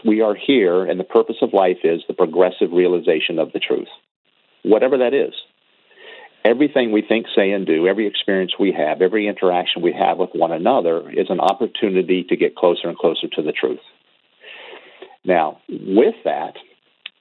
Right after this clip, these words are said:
there's another, another, it's more or less a mantra for me that I use, and that is, "Today what I know to be true, tomorrow might not be." And that allows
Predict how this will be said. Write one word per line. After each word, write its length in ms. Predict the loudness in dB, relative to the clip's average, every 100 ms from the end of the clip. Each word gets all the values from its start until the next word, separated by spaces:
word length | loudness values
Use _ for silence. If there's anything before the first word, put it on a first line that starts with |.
| -6
there's 180 | -4 -2
another, 420 | 2 2 2 -2 -6
another, 480 | -2 2 2 2 0 -6 _ _ _ _ _ _
it's 340 | -6 -6 -4 2
more 160 | 2
or 60 | 2
less 100 | -2
a 60 |
mantra 460 | -2 0 0 -2 -8 -6
for 80 | -6
me 340 | -4 -4 -4 -2
that 120 | 0
I 100 | 0
use, 420 | 0 -2 -2 -4 -10 _ -20 -20 -10 0
and 160 | 2
that 180 | 2 2
is, 180 | 2 0 -4
"Today 340 | -2 2 2
what 160 | 2 0
I 100 | 2
know 180 | 2
to 80 | 0
be 160 | -2 -6
true, 520 | 0 2 2 0 -4 -8 _ _ _
tomorrow 380 | 0 2 2 0
might 260 | 0 -2 -2
not 220 | -2 0
be." 360 | 0 0 -6 -16 _ _ _ -20 -20 -20 -2
And 140 | 0
that 140 | 2 0
allows 360 | 0 2 0